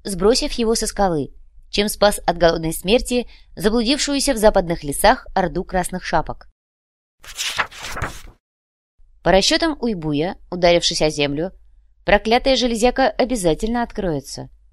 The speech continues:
и озолотит трудолюбивых Гниличей большим количеством наличных, а может, и еще чем-нибудь.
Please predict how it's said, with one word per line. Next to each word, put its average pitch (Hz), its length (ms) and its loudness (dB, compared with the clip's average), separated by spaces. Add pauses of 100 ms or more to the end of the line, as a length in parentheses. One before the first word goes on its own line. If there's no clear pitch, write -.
(120)
и 320 100 -2
озолотит 220 600 4
трудолюбивых 160 580 -4
Гниличей 156 480 -4
большим 180 340 0
количеством 175 520 -2
наличных, 240 580 -6 (640)
а 175 140 -2
может, 220 320 -2
и - 20 -4
еще 123 240 -4
чем-нибудь. 170 640 -6